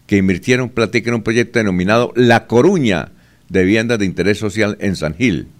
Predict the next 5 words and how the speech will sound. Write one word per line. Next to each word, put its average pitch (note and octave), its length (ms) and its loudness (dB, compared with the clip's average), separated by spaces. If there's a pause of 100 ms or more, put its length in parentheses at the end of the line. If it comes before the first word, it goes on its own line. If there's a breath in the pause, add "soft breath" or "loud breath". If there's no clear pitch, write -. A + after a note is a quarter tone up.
(400 soft breath)
La D#2+ 140 -2
Asociación E2 480 -4
de G#2+ 100 2
Vivienda G#2 480 -2 (1300 soft breath)
Cachalú A2+ 760 2